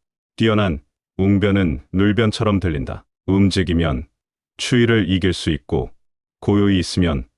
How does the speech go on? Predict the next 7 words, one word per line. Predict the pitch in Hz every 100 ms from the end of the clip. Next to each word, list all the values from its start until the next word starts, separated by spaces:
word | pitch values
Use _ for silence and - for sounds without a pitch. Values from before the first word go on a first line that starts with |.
| _ -
더위를 | 92 92 95 101 92
이길 | 87 85 85
수 | - 73
있다. | 67 - - - _
도덕이라든가 | 117 113 113 107 98 87 78 78 - - _ _ _ -
인이란 | 104 113 113 110
인간이 | 98 98 98 98 78